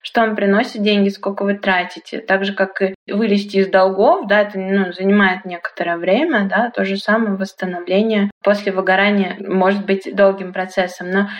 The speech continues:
еще я хочу добавить про какую-то похвалу все-таки, про награду, потому что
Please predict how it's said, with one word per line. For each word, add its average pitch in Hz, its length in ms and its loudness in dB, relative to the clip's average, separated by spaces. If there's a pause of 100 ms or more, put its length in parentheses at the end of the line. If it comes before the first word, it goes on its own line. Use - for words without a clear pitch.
(140)
еще 254 180 0
я 254 80 4
хочу 220 260 -2
добавить 208 560 2
про 208 480 2
какую-то 220 440 -4
похвалу 208 640 0
все-таки, 175 840 -6
про 185 460 2
награду, 202 840 0
потому 196 360 -2
что 196 260 -4